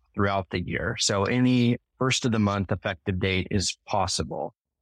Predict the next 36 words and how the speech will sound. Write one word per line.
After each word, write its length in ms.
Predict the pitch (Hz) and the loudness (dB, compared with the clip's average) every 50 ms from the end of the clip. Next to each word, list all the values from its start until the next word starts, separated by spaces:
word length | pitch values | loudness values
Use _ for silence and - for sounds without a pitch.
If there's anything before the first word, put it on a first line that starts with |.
| _ - | _ 0
The 80 | - | 2
most 340 | 113 127 135 135 - - - | 2 2 2 2 -2 -2 -2
typical 440 | - 190 185 185 170 147 - 143 123 | -4 -2 -2 -2 -2 -2 0 0 2
or 240 | 113 110 101 101 95 | 2 2 2 0 -2
common 500 | - - - 117 107 110 113 120 123 117 | -4 -4 -2 0 2 4 4 4 2 0
effective 480 | 107 - - 113 110 - - 127 117 | 0 -2 -4 -4 -4 -4 -4 -4 -2
dates 300 | 117 120 113 120 117 - | -2 0 -2 -2 -2 -2
that 140 | - 98 - | -4 -2 -2
we're 140 | - 107 98 | 0 0 0
seeing 380 | - - 117 110 104 104 104 | 0 0 2 2 4 4 2
here 240 | 98 110 107 104 104 | 2 2 2 0 0
currently 640 | 101 - - 110 107 110 120 120 135 143 151 165 170 - _ _ _ _ _ _ - | -2 -2 -2 0 0 0 0 0 0 0 0 -2 -4 -6 _ _ _ _ _ _ -6
are 340 | - 110 110 110 110 113 110 | -2 0 2 2 2 2 2
in 200 | - 117 113 110 | 2 2 2 2
the 80 | 104 | 2
fourth 440 | 101 - - 151 151 143 131 - - - | 0 -2 -2 0 0 0 0 -4 -6 -4
quarter, 380 | - 143 131 127 131 131 123 117 | 0 0 2 2 2 2 2 2
that 240 | 110 101 87 - | 0 -2 -2 -4
December 580 | - 101 - - - 120 117 117 113 113 117 110 | -4 -4 -2 -2 0 0 2 2 2 2 2 2
and 180 | 98 92 92 90 | 4 2 2 2
January 640 | - 95 92 92 92 92 90 92 92 90 90 87 | 2 0 2 2 2 2 2 2 2 0 0 -2
effective 520 | 87 - - 98 95 - _ - 87 - - | -2 -4 -6 -8 -10 -10 _ -14 -14 -12 -8
dates. 480 | - 73 - - - - - - - - _ _ _ _ _ _ _ - | -8 -6 -6 -8 -8 -10 -10 -10 -12 -14 _ _ _ _ _ _ _ -6
If 180 | 123 139 - | -4 -2 2
you 280 | - 185 180 175 175 165 | 2 4 4 4 4 4
remember 560 | 143 147 151 139 135 127 123 127 120 131 131 | 2 2 2 2 2 4 4 4 4 4 2
back 400 | 120 107 107 107 107 110 - - - | 0 0 0 0 0 -2 -4 -6 -4
to 100 | - 104 | -2 0
those 220 | 104 104 104 98 | 2 2 2 2
A 160 | - 104 107 104 | 0 0 0 0
C 260 | - - - 113 104 | 0 0 0 0 2
A 160 | 104 104 101 | 2 0 0
times, 540 | 92 - 107 104 104 101 104 104 98 - - | -2 -2 -2 -2 0 0 0 -2 -2 -2 -2
two 160 | - - 117 | 0 0 -2
thousand 420 | 104 - 95 101 98 104 98 90 - | 0 0 -2 0 0 0 -2 -2 -2
fourteen, 520 | - 107 107 - - - 110 104 98 92 | -2 -2 -2 -2 0 0 2 4 4 2